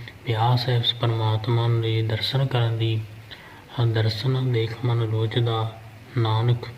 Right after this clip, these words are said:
ਪਿਆਸ ਮਨਾ, ਚੇਤ ਮਿਲਾਏ ਸੋ ਪ੍ਰਭੂ, ਤਿਸ ਕੈ ਭਾਏ ਲੱਗਾ।" ਵੀ ਪਰਮਾਤਮਾ ਜਿਹੜਾ ਹੈ, ਚੇਤ ਦੇ ਮਹੀਨੇ ਦੇ ਵਿੱਚ ਉਹਨਾਂ ਨੂੰ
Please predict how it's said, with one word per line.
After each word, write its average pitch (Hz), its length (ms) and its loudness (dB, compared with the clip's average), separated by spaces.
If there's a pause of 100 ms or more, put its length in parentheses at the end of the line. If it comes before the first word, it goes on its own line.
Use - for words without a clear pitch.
ਪਿਆਸ 117 400 2
ਮਨਾ, 113 440 0 (600)
ਚੇਤ 123 680 2
ਮਿਲਾਏ 113 400 2
ਸੋ 131 260 4
ਪ੍ਰਭੂ, 117 480 0 (440)
ਤਿਸ - 200 -8
ਕੈ 123 320 2
ਭਾਏ 110 460 0
ਲੱਗਾ।" 104 440 -2 (1160)
ਵੀ 123 80 2
ਪਰਮਾਤਮਾ 120 920 2
ਜਿਹੜਾ 120 340 2
ਹੈ, 117 480 0 (380)
ਚੇਤ 120 280 2
ਦੇ 117 180 4
ਮਹੀਨੇ 113 600 2
ਦੇ 113 180 0
ਵਿੱਚ 113 320 -2 (840)
ਉਹਨਾਂ 139 340 4
ਨੂੰ 120 260 2